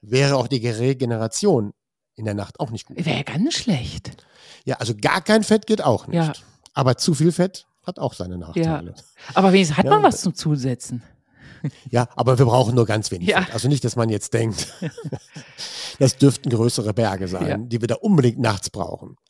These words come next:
Speaker 1: So, das heißt also, in der Nacht verbrauchen wir Fett, um diesen Regenerationsstoffwechsel am Laufen zu halten. Also,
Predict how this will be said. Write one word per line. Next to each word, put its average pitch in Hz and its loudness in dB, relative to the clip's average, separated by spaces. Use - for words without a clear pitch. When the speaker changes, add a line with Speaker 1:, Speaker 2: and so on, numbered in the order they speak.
Speaker 1:
So, - 2
das - -10
heißt 208 4
also, 135 0
in 202 2
der 185 6
Nacht - -2
verbrauchen 131 0
wir 110 2
Fett, - -4
um 120 -2
diesen 139 -2
Regenerationsstoffwechsel 135 -2
am 143 -6
Laufen 131 4
zu 82 -12
halten. 87 -16
Also, 104 0